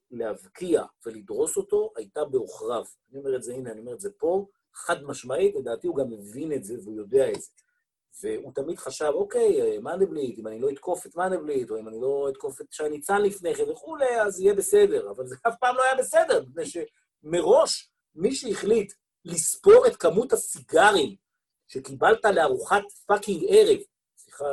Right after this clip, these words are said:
ממאזיננו, לארוחת ערב, או את ה-, שזה אני מסכים, שזה לא אולי ההתנהגות הכי, אה, זה, אבל המוסרית הכי טובה, אבל מי שהחליט לספור לך את הסיגרים,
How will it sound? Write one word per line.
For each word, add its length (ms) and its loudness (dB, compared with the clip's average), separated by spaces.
ממאזיננו, 680 -8
לארוחת 480 -4
ערב, 320 4
או 160 6
את 160 2
ה-, 360 2
שזה 220 -4
אני 120 -4
מסכים, 360 0
שזה 160 0
לא 80 4
אולי 280 8
ההתנהגות 500 -2
הכי, 360 -2
אה, 400 2
זה, 240 -10
אבל 260 -4
המוסרית 600 -8
הכי 140 -10
טובה, 220 -6
אבל 120 -8
מי 80 -2
שהחליט 380 -8
לספור 400 -4
לך 60 -4
את 100 -6
הסיגרים, 600 -2